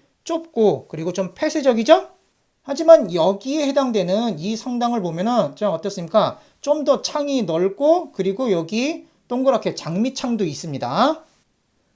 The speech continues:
이거는 우리가 좀 전에 본 영국에 있는 더럼 대성당의 외관입니다.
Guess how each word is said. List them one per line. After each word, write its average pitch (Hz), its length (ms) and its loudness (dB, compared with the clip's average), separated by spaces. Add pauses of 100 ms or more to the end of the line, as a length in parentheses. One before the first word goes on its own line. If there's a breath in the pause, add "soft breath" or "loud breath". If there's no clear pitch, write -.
이거는 330 480 2
우리가 269 300 6
좀 330 200 -2
전에 294 260 4
본 208 600 4
영국에 247 540 2
있는 240 500 2
더럼 233 480 2
대성당의 190 720 -2
외관입니다. 139 880 0